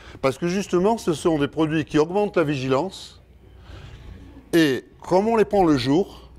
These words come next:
la nuit, comme ils agissent pendant vingt-quatre heures, ils sont anti-sommeil. Donc,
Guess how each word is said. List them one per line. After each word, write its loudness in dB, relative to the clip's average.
la 2
nuit, -2
comme 2
ils 2
agissent 0
pendant 0
vingt-quatre 0
heures, 0
ils -8
sont 2
anti-sommeil. 0
Donc, 2